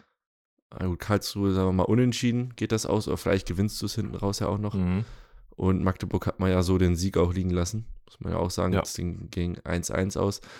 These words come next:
Speaker 1: Und du hast jetzt natürlich zwei Torhüter, die schon mal einen Fokus drauf haben jetzt und die auch eventuell verunsichert sind. M, bei Buwing ist es eher so ein Torwarttyp, der das dann überkompensiert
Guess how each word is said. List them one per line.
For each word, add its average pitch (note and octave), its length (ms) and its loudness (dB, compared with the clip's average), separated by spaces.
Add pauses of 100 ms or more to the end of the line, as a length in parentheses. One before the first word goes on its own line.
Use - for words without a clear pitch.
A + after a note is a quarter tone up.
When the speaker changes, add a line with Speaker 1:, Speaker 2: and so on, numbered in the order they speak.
(120)
Speaker 1:
Und G2 160 -4
du G2+ 60 6
hast G#2 140 4
jetzt - 120 -4
natürlich G#2+ 320 0
zwei F#2+ 240 4
Torhüter, G2+ 460 4
die F#2 440 2 (640)
schon - 260 0
mal F#2 80 6
einen F2+ 80 2
Fokus A#2 420 4
drauf A2+ 320 2
haben A2 280 0
jetzt G#2+ 280 -2
und G2 360 -2
die F#2 200 0
auch F2 340 -2 (500)
eventuell F#2 460 2
verunsichert G#2 540 2
sind. A#2+ 280 0 (920)
M, F2 340 0
bei F2 220 6
Buwing G#2+ 800 2
ist - 160 -12
es - 200 -6
eher F2+ 140 4
so F#2+ 100 2
ein F2+ 60 0
Torwarttyp, G2+ 580 2
der F2+ 120 4
das F#2+ 160 0
dann F2 120 2
überkompensiert A2+ 880 0